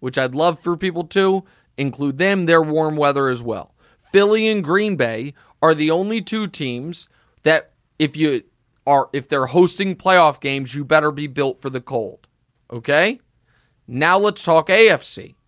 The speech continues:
The team's best setup. Kansas City, Houston, Baltimore, Cleveland, Cincinnati, Buffalo, Miami. There are, it's the, it's the reverse.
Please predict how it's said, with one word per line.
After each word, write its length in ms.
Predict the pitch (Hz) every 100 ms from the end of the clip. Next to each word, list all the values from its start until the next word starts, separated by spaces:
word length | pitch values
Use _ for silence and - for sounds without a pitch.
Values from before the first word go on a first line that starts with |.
| _ _
The 120 | - 147
team's 400 | - 175 156 120
best 340 | 165 151 -
setup. 480 | - 143 113 95 _ _ _ _ _ _ _ _ _ _
Kansas 460 | - 185 190 175
City, 520 | - 226 165 139 185 - _ _ _
Houston, 760 | - 220 196 143 - 131 160 165 _ _ _
Baltimore, 760 | 190 208 202 165 143 131 160 185 _ _ -
Cleveland, 680 | - 208 196 135 131 151 160 _
Cincinnati, 1000 | _ - 220 226 - 214 170 139 143 165 - _ _ _
Buffalo, 680 | 190 190 185 185 180 185 -
Miami. 720 | - 156 165 180 175 123 - _ _ _ _ _ _ _ _ _ _ _ _ _ _ _ _ _ _ _ _
There 180 | 151 165
are, 200 | 160 - _
it's 180 | 147 139
the, 160 | 151 135 _
it's 200 | 147 -
the 100 | 135
reverse. 720 | 123 151 226 113 - - -